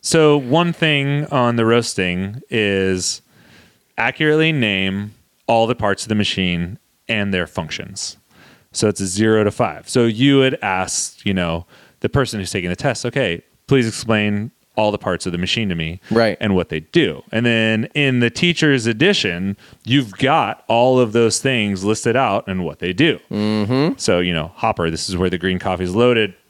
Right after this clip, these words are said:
Speaker 1: prior to roasting. Loader, this is between the hopper and the drum. This is open to allow coffee into the drum and begin the batch.
Speaker 2: Yep.
Speaker 1: Crossover, that's the pipe taking air out of the drum that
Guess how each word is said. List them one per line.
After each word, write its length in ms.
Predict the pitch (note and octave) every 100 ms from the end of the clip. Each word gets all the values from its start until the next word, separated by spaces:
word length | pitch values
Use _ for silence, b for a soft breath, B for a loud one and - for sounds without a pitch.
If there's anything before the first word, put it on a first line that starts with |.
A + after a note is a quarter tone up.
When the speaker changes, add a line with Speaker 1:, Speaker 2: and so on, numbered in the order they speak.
| _ _ _
Speaker 1:
prior 300 | - F#2+ F2
to 60 | F2
roasting. 520 | A#2+ B2 - E2+ D#2 E2+
Loader, 340 | A2+ G#2+ G2+
this 100 | F#2+
is 60 | G2
between 300 | G2 A#2+ G#2+
the 80 |
hopper 260 | G2+ G#2+ G2
and 100 | F#2
the 60 | F#2+
drum. 440 | E3+ F3+ F3+ D3+
This 140 | G2+ F2+
is 120 | F#2+
open 220 | F#2+ F#2+
to 100 | F#2
allow 180 | F2+ F2
coffee 440 | - G2 - G2+ -
into 200 | C3+ A2+
the 100 | A2
drum 320 | G#2 G2 F#2+
and 80 | F2+
begin 240 | F2+ F2+
the 80 | F2+
batch. 400 | F2+ E2+ - - B
Speaker 2:
Yep. 320 | G#2+ F#2+ F#2+ A#2
Speaker 1:
Crossover, 640 | A#2 B2+ A#2 A2 G2+ F#2+ -
that's 220 | G#2 -
the 80 | -
pipe 300 | - G2 -
taking 280 | F#2+ F#2+ G#2+
air 220 | G2+ G2+
out 180 | A#2+ B2
of 140 | B2 A2
the 80 |
drum 600 | G#2+ G#2 G#2+ A2 F#2+ F2+
that 120 | F2+